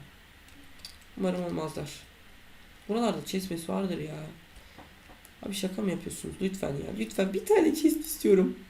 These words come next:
Başka hiçbir şey istemiyorum. Bu arada, e, vloglarda ise, e, yok yani vlog, e, olarak da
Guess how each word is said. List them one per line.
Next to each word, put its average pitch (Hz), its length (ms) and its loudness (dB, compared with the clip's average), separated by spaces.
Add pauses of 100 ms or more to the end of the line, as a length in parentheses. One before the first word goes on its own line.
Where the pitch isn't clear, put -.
Başka 208 240 6
hiçbir 240 240 0
şey 202 140 2
istemiyorum. 196 600 4 (2000)
Bu 196 80 8
arada, 233 480 8
e, 160 260 6
vloglarda 190 760 6
ise, 214 440 4 (920)
e, - 100 -4
yok 135 340 0
yani 139 240 0 (120)
vlog, 180 300 2 (1300)
e, 147 380 0
olarak 156 400 2
da 214 160 6